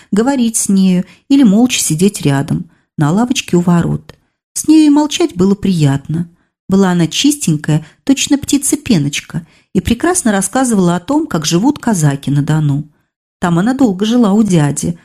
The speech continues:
машиниста маслобойни. Потом отец её, слесарь, переехал в Нижний. А ещё дядя второй, так тот служит при самом царе.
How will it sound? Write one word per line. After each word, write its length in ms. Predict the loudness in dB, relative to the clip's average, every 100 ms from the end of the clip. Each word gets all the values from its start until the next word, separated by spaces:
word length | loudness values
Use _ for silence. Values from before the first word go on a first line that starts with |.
| _
машиниста 560 | -4 -2 2 2 2 0
маслобойни. 800 | 0 0 0 0 0 0 -2 -8 -10 _ _
Потом 320 | -4 0 0
отец 380 | 0 0 -2 0
её, 180 | -2 -2
слесарь, 560 | 0 0 0 0 -6 -12 _ -4
переехал 480 | 0 2 2 2 2
в 60 |
Нижний. 540 | 2 0 -2 -4 -6 -8 -20 _ _ _ _ _ -2
А 80 |
ещё 580 | -2 0 -2 2 2 0 -2
дядя 380 | 0 0 -2 -6
второй, 540 | -4 -2 0 -2 -4 -12 _
так 160 | -6 -2
тот 180 | 0 0
служит 340 | 0 0 0
при 80 | -4
самом 400 | -2 0 0 0
царе. 560 | 0 0 2 2 0